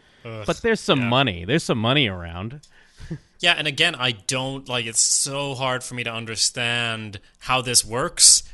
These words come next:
Speaker 1: We need, like, a Saul Goodman type lawyer to explain how this money's gonna be laundered, because it seems really silly and stupid to have that much money, like, hidden around the house, 'cause you could easily be busted, like, someone could easily have a search warrant or whatever.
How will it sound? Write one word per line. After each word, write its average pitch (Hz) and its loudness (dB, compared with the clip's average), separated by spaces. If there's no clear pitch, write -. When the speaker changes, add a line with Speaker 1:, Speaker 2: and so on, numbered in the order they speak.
Speaker 1:
We 123 -2
need, 135 0
like, 123 -4
a 123 -10
Saul 120 2
Goodman 120 -8
type 113 -4
lawyer 117 -6
to - -8
explain 113 -4
how 117 -4
this 117 -2
money's 117 -8
gonna 117 -8
be 117 -8
laundered, 117 -10
because 120 -6
it 123 -8
seems 180 2
really 131 -4
silly 127 2
and 107 -6
stupid 156 0
to 113 -6
have 107 -4
that 110 -2
much 107 -10
money, 107 -6
like, 107 -4
hidden 113 -8
around 104 -8
the 95 -8
house, 131 0
'cause 104 -6
you 107 -10
could 104 -12
easily 113 -6
be 104 -8
busted, 98 -6
like, 98 -10
someone 104 -10
could 98 -14
easily 101 -12
have 98 -10
a 95 -12
search 101 0
warrant 98 -12
or 98 -12
whatever. 101 -8